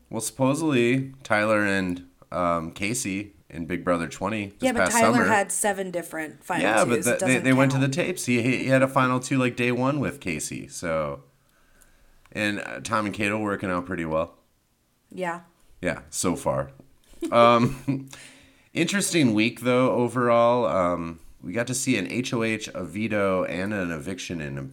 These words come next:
Speaker 1: matter of two days.
Speaker 2: Yeah.
Speaker 1: And, uh,
Speaker 2: Two consecutive
Speaker 1: some,
Speaker 2: days.
Speaker 1: some, some drama in between. So,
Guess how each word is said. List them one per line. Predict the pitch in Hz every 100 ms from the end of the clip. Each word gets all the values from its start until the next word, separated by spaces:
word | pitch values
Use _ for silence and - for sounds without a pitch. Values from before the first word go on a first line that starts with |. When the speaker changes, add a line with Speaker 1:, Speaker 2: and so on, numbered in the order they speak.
| 80
Speaker 1:
matter | 80
of | 78
two | - 101
days. | 85 78 58 - - -
Speaker 2:
Yeah. | 202 190 - - _ _ _
Speaker 1:
And, | - 87 87 82
uh, | 80 78 69
Speaker 2:
Two |
consecutive | - - - - - 180 165 -
Speaker 1:
some, | 160 110
Speaker 2:
days. | 69 -
Speaker 1:
some, | 104 92 -
some | - 92
drama | 98 110 120 107 87
in | 87
between. | 80 110 95 76 67
So, | - - 78 78 76